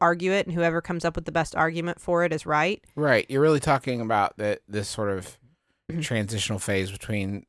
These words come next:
Speaker 2: science being an accurate recounting of the phenomenon that we can perceive in the world and an accurate recounting of why that phenomena actually occurs.
Speaker 1: And he, he was, he was interested in experimenting,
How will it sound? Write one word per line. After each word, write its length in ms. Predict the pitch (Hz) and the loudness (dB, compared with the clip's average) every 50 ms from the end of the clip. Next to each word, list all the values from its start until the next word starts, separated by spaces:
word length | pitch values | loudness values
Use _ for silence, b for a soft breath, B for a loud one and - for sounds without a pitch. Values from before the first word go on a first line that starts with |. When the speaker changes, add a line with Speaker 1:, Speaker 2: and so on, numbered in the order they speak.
| _ _ | _ _
Speaker 2:
science 680 | - - - - 113 107 104 101 98 98 - - - - _ - | -8 -6 -4 0 0 0 2 0 -2 -2 -4 -6 -6 -6 _ -6
being 260 | - 101 95 95 90 | -4 -4 -2 -2 -4
an 80 | 80 - | -4 -4
accurate 640 | - 90 95 95 98 - 107 95 92 90 87 - _ _ _ _ _ _ _ _ _ _ _ _ _ | -2 0 -2 -2 -2 -6 -2 0 0 0 0 -2 _ _ _ _ _ _ _ _ _ _ _ _ _
recounting 880 | 101 101 90 - - - - 123 113 107 104 - 110 98 92 90 92 - - - | -10 -10 -10 -8 -8 -6 -2 -2 -2 -2 -2 -4 -4 -4 -4 -4 -6 -8 -8 -6
of 500 | 85 87 90 87 87 87 87 85 92 - | -4 -2 0 0 -2 -4 -6 -10 -14 -10
the 120 | 101 92 87 | -8 -6 -6
phenomenon 680 | - - - 101 92 92 90 92 92 92 90 87 87 87 | -6 -6 -6 -4 -2 -2 -2 -2 -2 -2 -4 -6 -6 -6
that 80 | 87 78 | -8 -8
we 120 | 67 85 | -10 -10
can 200 | 87 - 87 87 | -10 -10 -12 -12
perceive 400 | - 98 - - - 170 156 123 | -12 -10 -8 -4 -2 -2 -2 -2
in 60 | 101 | -2
the 80 | 90 90 | -4 -4
world 400 | 90 90 85 87 85 85 87 - - - | -4 -4 -4 -2 -4 -4 -6 -10 -10 -6
and 460 | 87 87 85 85 85 82 82 78 - - | -4 -4 -2 -4 -4 -6 -8 -10 -12 -12
an 80 | - 87 | -12 -10
accurate 460 | - - 92 90 - - 92 69 62 82 - - | -6 -6 -6 -6 -6 -6 -6 -6 -6 -8 -10 -6
recounting 360 | - 85 82 82 82 82 80 | -4 -2 -2 -2 -4 -8 -10
of 120 | 73 80 - _ _ _ _ | -10 -14 -16 _ _ _ _
why 400 | - 95 95 92 87 87 85 85 | -20 -14 -10 -6 -6 -4 -4 -6
that 180 | 87 85 - - | -8 -10 -10 -12
phenomena 680 | - - 92 82 78 80 78 76 78 65 64 78 85 - _ _ _ _ _ _ _ _ _ _ _ - - | -14 -12 -10 -10 -10 -10 -12 -12 -14 -14 -14 -14 -16 -20 _ _ _ _ _ _ _ _ _ _ _ -4 -2
actually 420 | 85 82 - - - - 87 73 | -2 -2 -2 -6 -10 -10 -10 -10
occurs. 440 | 57 - - - - 52 - - - - | -10 -12 -12 -12 -12 -12 -12 -12 -4 -4
Speaker 1:
And 140 | 196 190 - | -4 -4 -2
he, 240 | - 190 233 240 - | -4 -2 -2 -2 -2
he 160 | - 180 226 | -2 -4 -2
was, 160 | 226 233 214 196 | 0 -2 -2 -2
he 340 | 196 - - - 202 220 | -4 -6 -4 -2 -2 0
was 120 | 214 208 180 | 0 0 0
interested 280 | 180 190 - - 185 | -2 -4 -4 -4 -4
in 100 | 185 180 | -4 -4
experimenting, 880 | 165 - - - - - - 185 170 156 156 151 151 - - 156 131 165 | -4 -6 -8 -12 -12 -6 -2 0 0 0 -2 -4 -8 -8 -10 -10 -10 -12